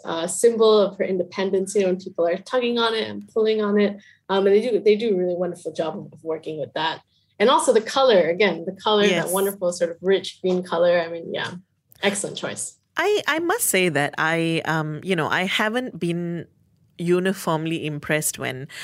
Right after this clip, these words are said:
Speaker 2: uh, people have tried to convert performances into video. And this was the,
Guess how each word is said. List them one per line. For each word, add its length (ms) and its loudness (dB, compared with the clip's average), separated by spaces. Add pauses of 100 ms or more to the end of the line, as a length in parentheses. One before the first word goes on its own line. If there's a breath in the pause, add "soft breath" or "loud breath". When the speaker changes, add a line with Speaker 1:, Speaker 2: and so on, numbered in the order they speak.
(240 loud breath)
Speaker 2:
uh, 180 0
people 300 -4
have 200 -4
tried 300 -4
to 60 -4
convert 500 -4
performances 760 -6
into 580 -6
video. 480 -4 (320 loud breath)
And 180 -2
this 180 0
was 200 0
the, 180 -2